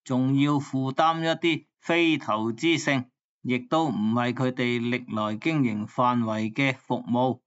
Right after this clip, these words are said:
好似民生同埋社會福祉事業，呢啲等於要資本家強迫自願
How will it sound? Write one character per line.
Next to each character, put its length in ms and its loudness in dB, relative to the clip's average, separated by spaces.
好 260 0
似 140 -2
民 340 0
生 280 -2
同 140 -8
埋 260 -2
社 380 0
會 220 2
福 260 -4
祉 260 2
事 140 -4
業， 240 0
呢 240 2
啲 340 2
等 300 -2
於 300 4
要 160 2
資 280 0
本 240 -2
家 400 2
強 300 -2
迫 220 -4
自 140 -2
願 420 0